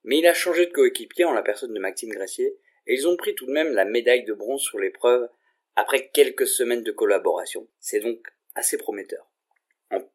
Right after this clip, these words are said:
para-tennis de table, le boss c'est toujours et encore Fabien Lamiro. Le quadruple champion paralympique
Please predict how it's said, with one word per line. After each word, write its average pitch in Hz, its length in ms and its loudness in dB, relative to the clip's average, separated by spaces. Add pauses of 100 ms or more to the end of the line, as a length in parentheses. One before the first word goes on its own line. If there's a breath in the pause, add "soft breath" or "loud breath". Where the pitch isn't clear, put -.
para-tennis 120 640 4
de 110 100 0
table, 147 420 6
le 107 260 4
boss 123 340 6
c'est - 180 -12
toujours 104 640 -12
et - 160 4
encore 113 460 2
Fabien 101 380 2
Lamiro. 92 380 -6 (160)
Le 95 140 -10
quadruple 160 640 -2
champion 131 360 -10
paralympique 101 720 -2